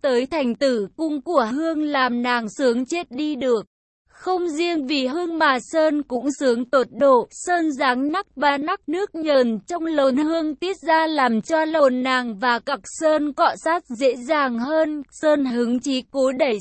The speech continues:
sát hơn nữa. Họ sướng quá rên thét lên vang cả nhà, chơi kiểu đẩy xe bò chán, Sơn nghiêng người ôm theo Hương, Sơn giờ thọt nghiêng, với thế này Sơn phải hẩy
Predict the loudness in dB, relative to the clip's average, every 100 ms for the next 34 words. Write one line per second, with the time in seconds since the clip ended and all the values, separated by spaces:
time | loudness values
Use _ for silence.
0 | -2 -4 -2 0 2 2 2 0 0 -4
1 | -6 _ _ _ -4 -2 0 -2 0 2
2 | 2 0 0 0 2 4 4 2 -2 -6
3 | -4 -4 -2 0 0 0 -2 0 0 0
4 | -2 -2 0 2 0 0 2 2 0 0
5 | 2 2 0 -2 -2 2 2 4 2 2
6 | 0 0 0 2 0 -4 -6 -6 0 2
7 | 0 -2 -2 -2 2 2 2 4 4 4
8 | -2 -4 -2 -2 0 0 -2 -6 -6 -2
9 | 0 0 2 4 4 2 0 0 -2 0
10 | 2 0 -2 -6 0 0 2 0 0 2
11 | 0 -2 -4 0 2 2 0 0 0 0
12 | 2 2